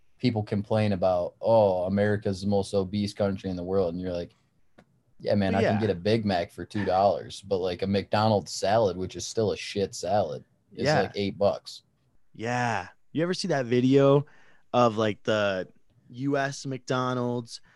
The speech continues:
Speaker 2: and the U K McDonald's sh-, comparing
Speaker 1: Yes.
Speaker 2: portion sizes and stuff?
Speaker 1: Crazy.
Speaker 2: We're so fat.
Speaker 1: Crazy.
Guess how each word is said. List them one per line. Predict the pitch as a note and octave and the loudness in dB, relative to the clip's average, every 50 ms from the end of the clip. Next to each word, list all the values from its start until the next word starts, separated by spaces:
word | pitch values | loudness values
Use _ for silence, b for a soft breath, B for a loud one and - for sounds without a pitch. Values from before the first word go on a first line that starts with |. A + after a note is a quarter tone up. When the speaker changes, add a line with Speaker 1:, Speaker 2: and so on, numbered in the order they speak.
| _ _ - | _ _ -12
Speaker 2:
and | A#2+ A2+ A2 | -8 -6 -4
the | G#2 G2+ | -4 -2
U | G2 B2 C3 A#2+ | -2 0 0 -2
K | - - - B2+ B2+ B2 A#2+ | -2 -2 0 2 2 2 2
McDonald's | A#2+ A#2+ A2+ - C3 B2 A#2 A#2 A#2 A#2 A#2 A#2+ A2+ - | 0 -2 -2 0 2 4 4 4 4 4 2 2 0 -2
sh-, | - - - - - | -4 -4 -4 -4 -6
comparing | - - A2+ - B2 B2 F#2+ | -6 -4 0 2 4 4 6
Speaker 1:
Yes. | F#2+ F#2+ F#2+ F2 | 6 6 8 8
Speaker 2:
portion | A#2+ B2 B2+ - - C#3 C3 C3 | 8 8 6 6 4 2 2 4
sizes | - - C#3 B2+ C3 C#3 C#3+ C3+ C#3 C#3 B2+ C#3 | 2 2 2 4 6 6 6 6 6 4 4 2
and | C#3 C3+ | 0 -2
stuff? | - - C#3+ C#3+ D3 D#3 D#3 - - _ _ b b b | 0 4 6 6 8 6 6 4 -2 _ _ b b b
Speaker 1:
Crazy. | - - - - G#2 G#2 G#2+ A2 G#2 F#2 D#2 D2 C#2 - - - _ _ _ _ _ _ _ _ _ _ - | -14 -10 -4 0 0 2 2 2 0 0 -4 -8 -14 -16 -18 -20 _ _ _ _ _ _ _ _ _ _ -4
Speaker 2:
We're | B2 C3+ F3 G#3 A#3 | 2 6 8 8 8
so | G#3+ - - - - - D3+ C3+ C3+ C3+ C3+ C#3 C#3+ C#3+ | 8 6 4 2 4 6 8 8 10 10 10 10 8 6
fat. | C#3+ - - - - G2+ F#2+ F#2+ G2+ A#2 C3 D3 - - - - - - - - - | 4 2 -4 -2 2 4 6 6 6 6 6 4 2 -2 -8 -20 -20 -20 -20 -20 -20
Speaker 1:
Crazy. | - - - G#2 G#2 G#2 G#2 F#2+ - - - - - _ | -16 -8 -4 -2 0 0 0 -2 -4 -6 -12 -18 -20 _